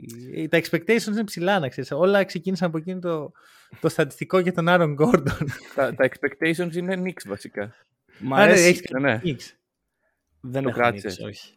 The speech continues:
Speaker 1: Όχι.
Speaker 2: Α, εντάξει.
Speaker 3: Δεν
Speaker 2: Δεν
Speaker 3: έχω.
Speaker 1: Εντάξει,
Speaker 2: Δεν
Speaker 1: τώρα
Speaker 2: υπάρχουν
Speaker 1: να
Speaker 2: πολλά,
Speaker 1: πολλά,
Speaker 2: εντάξει.
Speaker 1: sorry κιόλας.
Speaker 3: Αλλά
Speaker 2: Ναι,
Speaker 3: έχω
Speaker 2: ναι.
Speaker 3: σύνδεση με αυτό που ανέφερες για το stat με τον Άρον Γκόρντον.
Speaker 1: Για πες.
Speaker 2: Οκ.
Speaker 3: Σε ποια ομάδα έπαιζε ο Aaron Gordon που λέγαμε πριν;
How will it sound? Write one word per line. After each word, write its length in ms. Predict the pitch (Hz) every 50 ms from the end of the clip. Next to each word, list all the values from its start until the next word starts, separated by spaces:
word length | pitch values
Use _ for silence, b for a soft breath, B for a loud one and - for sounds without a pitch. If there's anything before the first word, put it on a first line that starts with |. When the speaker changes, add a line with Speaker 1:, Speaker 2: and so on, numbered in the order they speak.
| _ _ _
Speaker 1:
Όχι. 300 | - 120 113 - - 113
Speaker 2:
Α, 300 | 110 110 110 110 110 110 107 - _ _
εντάξει. 260 | - 107 104 _ _ _ _
Speaker 3:
Δεν 140 | - 107 95
Speaker 2:
Δεν 20 | 101 -
Speaker 3:
έχω. 100 | - - _ _ _ _ b b b b b
Speaker 1:
Εντάξει, 300 | - 143 185 202 190 -
Speaker 2:
Δεν 100 | 185 170
Speaker 1:
τώρα 120 | 180 185 196
Speaker 2:
υπάρχουν 220 | 214 - - -
Speaker 1:
να 60 | 170
Speaker 2:
πολλά, 120 | 170 185 196 202 196 156 123 131
Speaker 1:
πολλά, 140 | 143 160 151 -
Speaker 2:
εντάξει. 360 | 185 196 196 - - 170 - -
Speaker 1:
sorry 200 | 202 202 190 160
κιόλας. 480 | - 147 131 120 113 110 107 113 - b b b b b
Speaker 3:
Αλλά 280 | b - 135 139 143 147
Speaker 2:
Ναι, 60 | 156 175
Speaker 3:
έχω 180 | 190 - -
Speaker 2:
ναι. 60 | 202
Speaker 3:
σύνδεση 540 | - - - 214 214 226 214 240 214 - 220
με 60 | 214 214
αυτό 240 | 185 - - 214 202
που 140 | - 208
ανέφερες 340 | 196 190 190 175 131 131 123
για 100 | 120 123
το 160 | 120 127 120 -
stat 140 | - 151 151 143
με 80 | 147
τον 120 | 143 143 139
Άρον 220 | 143 139 135 123
Γκόρντον. 400 | 113 123 131 113 110 110 110 113 - _ _ _ _
Speaker 1:
Για 380 | - 135 131 120 - 165 202 208
πες. 400 | 208 233 226 277 294 - - _ _ _ _
Speaker 2:
Οκ. 320 | 147 - - - 95 104 131 _ _ _ _
Speaker 3:
Σε 120 | - - 180
ποια 140 | 151 190 175
ομάδα 340 | 160 151 143 135 127 123
έπαιζε 280 | 120 123 117 120 113 117
ο 80 | 113 113
Aaron 140 | 113 110
Gordon 300 | 110 117 117 113 117 113 110
που 60 | 117
λέγαμε 260 | 120 117 117 113 120
πριν; 200 | 120 190 202 220